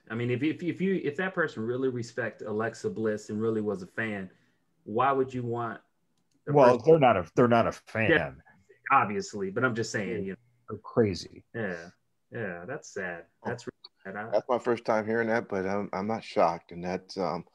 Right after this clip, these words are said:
Speaker 3: hopefully
Speaker 1: Sasha Street and Sasha Banks is not a real thing at all.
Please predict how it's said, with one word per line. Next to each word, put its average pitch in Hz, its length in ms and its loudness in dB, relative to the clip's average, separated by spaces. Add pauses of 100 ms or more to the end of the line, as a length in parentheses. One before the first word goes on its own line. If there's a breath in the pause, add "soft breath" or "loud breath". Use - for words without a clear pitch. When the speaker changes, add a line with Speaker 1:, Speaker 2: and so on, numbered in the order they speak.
(460)
Speaker 3:
hopefully 104 340 4 (540)
Speaker 1:
Sasha 190 100 0
Street 185 300 0
and 147 100 -4
Sasha 156 360 -2
Banks 147 400 -2
is 131 320 -2
not 131 240 2
a 170 40 2
real 165 200 4
thing 143 400 -2 (500)
at 127 140 0
all. 143 400 0